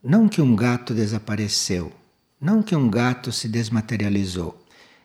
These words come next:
É possível que você tenha visto o corpo astral de um gato. E a visão astral parece visão física. Então você pode ter visto, num determinado momento,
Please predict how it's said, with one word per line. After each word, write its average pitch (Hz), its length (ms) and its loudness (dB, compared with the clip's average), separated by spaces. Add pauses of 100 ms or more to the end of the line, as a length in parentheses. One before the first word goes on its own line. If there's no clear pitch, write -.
É 123 80 -2
possível 190 680 2
que 190 80 -4
você 156 240 0
tenha 120 360 0
visto 190 720 0
o 143 60 -10
corpo 170 520 0
astral 139 500 0
de 156 140 0
um 190 160 4
gato. 117 580 -4 (920)
E 240 420 -2 (120)
a - 80 -2
visão 110 480 2
astral 135 840 -2 (200)
parece 160 880 0 (100)
visão 160 460 2
física. 127 760 -4 (460)
Então 214 120 4
você 214 260 2
pode 117 320 -2
ter 120 180 2
visto, 127 800 0
num 131 140 -2
determinado 107 680 0
momento, 127 800 2